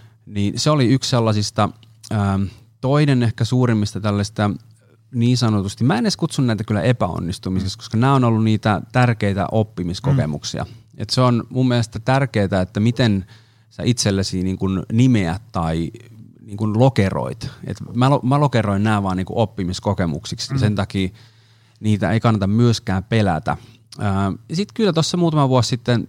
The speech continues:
Speaker 1: tuli, kun meni toi terveys vähän blörinäksi, niin kyllä se oli taas valtava oppimis-,
Speaker 2: Mm.
Speaker 1: oppimiskokemus. Eli tuossa todella syvissä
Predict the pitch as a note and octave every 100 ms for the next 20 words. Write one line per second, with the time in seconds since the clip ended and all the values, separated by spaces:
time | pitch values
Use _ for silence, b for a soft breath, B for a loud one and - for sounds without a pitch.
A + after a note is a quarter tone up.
0 | - A#2+ A#2 G2+ - A2+ A2+ G#2+ A2 B2+
1 | A#2 G2+ F#2 F#2+ F#2 F#2+ G2+ F#2 F#2 -
2 | A#2+ G2 A2 A2+ G2 G2+ - G#2+ G#2 F2+
3 | E2+ F2 F2+ G2 F2+ F#2 - - A2 C3
4 | C3 F#2 - G2+ F#2 F2 D#2 - b b
5 | b b b - F#2 - - D3+ D#3 G3
6 | D#3+ A2 A#2 A2 G#2 G#2+